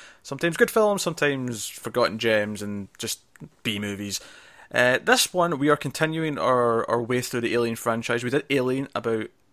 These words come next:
two months ago, we did Aliens about a month ago, and then we're doing Alien three. Uh, obviously, we're building up to the new film coming out, which we are, of course, gonna cover as well when it hits. Uh, but this is gonna be Alien three. So this is notable because it's the, the first not universally praised for being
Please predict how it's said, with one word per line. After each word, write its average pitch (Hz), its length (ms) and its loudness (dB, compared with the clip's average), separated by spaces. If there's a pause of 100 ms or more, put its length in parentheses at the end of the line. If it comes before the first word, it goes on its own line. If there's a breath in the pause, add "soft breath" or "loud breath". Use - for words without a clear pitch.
(120)
two - 200 -4
months 254 240 -2
ago, 349 260 -2
we 214 80 -2
did 135 220 -2
Aliens 160 340 2
about 117 160 0
a - 20 -2
month 196 240 0
ago, 120 360 0 (340 loud breath)
and 113 140 -4
then 123 80 0
we're 156 60 -4
doing 123 180 -2
Alien 127 300 0
three. 110 540 -4 (420 soft breath)
Uh, - 180 -4
obviously, 131 260 2
we're 120 60 2
building 117 260 0
up - 80 -4
to - 100 -14
the 117 60 -4
new 135 100 0
film 139 240 2
coming 123 240 -4
out, 120 80 0
which 107 200 -4
we 117 60 2
are, 113 100 4
of 107 100 -2
course, - 160 -8
gonna 95 140 -10
cover 92 260 -10
as 90 140 -12
well 123 240 2
when 113 80 -6
it 110 80 -8
hits. - 440 -4 (420 loud breath)
Uh, 95 180 -8
but 95 100 -10
this - 160 -2
is - 40 -4
gonna 110 120 -2
be 101 120 -4
Alien 120 220 2
three. 110 240 -6
So 120 300 0 (260 loud breath)
this 185 140 4
is 196 80 2
notable 175 320 4
because 156 240 -2
it's 139 160 -6
the, 123 580 -4
the 123 300 -6
first - 580 -4
not 127 420 -2
universally 123 600 -2
praised 120 560 -2
for 117 140 -6
being 113 480 -4